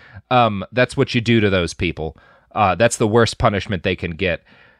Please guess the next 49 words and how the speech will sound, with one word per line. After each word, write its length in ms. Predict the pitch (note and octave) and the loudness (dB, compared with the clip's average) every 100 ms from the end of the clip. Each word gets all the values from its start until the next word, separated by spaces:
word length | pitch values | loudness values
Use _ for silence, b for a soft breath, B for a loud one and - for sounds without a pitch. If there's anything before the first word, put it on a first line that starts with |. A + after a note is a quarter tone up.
| b - | b -2
And 220 | B2+ A#2+ | 0 0
I 140 | C3 | 0
think 240 | B2+ D#3 C3 | 0 -2 -2
that 140 | B2+ | -2
they 100 | A#2+ | 0
wouldn't 260 | G#2+ A#2 G#2 | 0 -2 -2
be 160 | A2 | -2
any 160 | G#2 G2+ | -2 -2
danger 400 | F2+ G2+ G#2 G#2+ | -2 -2 -2 -2
to 80 | G2 | 0
mankind 720 | F#2 F#2 F2 A2 G2 E2 C2 | 0 0 -2 -2 -2 -2 -6
if 160 | - F#2+ | -10 -4
they, 240 | F#2+ F2+ - | -2 -2 0
their 180 | G2+ | 0
money 280 | F#2+ G2+ G2 | 2 2 2
was 180 | F2 E2+ | 0 -2
gone 380 | E2+ E2+ D#2+ D2 | 0 0 0 -4
and 180 | F2 E2+ | -6 -4
they 80 | |
just 220 | E2 F2+ - | -4 -4 -2
had 180 | F2 | -2
to 60 | D2+ | -2
be 160 | D#2 D#2+ | -2 -2
a 40 | |
normal 300 | D#2 D#2+ D2+ | -2 -4 -6
person. 460 | - D#2 - - - b b | -4 -6 -6 -12 -14 b b
And 120 | G#2 | -4
in 100 | G2 | -2
fact, 260 | G2+ F2+ | -2 -2
I 80 | C#2+ | -4
think 160 | D2 D#2 | -6 -8
some 160 | - | -4
of 60 | D2+ | -4
them 100 | D2+ | -4
might 120 | C#2+ | -4
actually 280 | C#2+ C2+ C#2 | -4 -6 -6
be 100 | C2 | -6
happier. 420 | D2+ D#2+ C#2+ C2 - B B B | -2 -2 -4 -8 -10 B B B
Uh, 340 | B2+ C3 A#2 G#2 - | 2 4 4 0 -8
but 380 | A#2+ D3+ C#3 _ - | 0 2 2 _ -2
I 100 | D3 | -2
think 300 | - A3 - | 0 -4 0
there's 180 | E3 - | -2 0
some 260 | F3+ F3 | 0 0
people 360 | - D3 C3 A#2 | 0 -4 -2 -2
who 160 | A#2+ | 2
are 100 | A#2 | 2
fundamentally 880 | G2+ - - B2+ D3 B2+ A#2+ A2+ G2+ | 0 -4 0 0 2 0 0 0 -2
toxic 640 | F#2 - F2+ - - - | -2 -2 -2 -4 -10 -12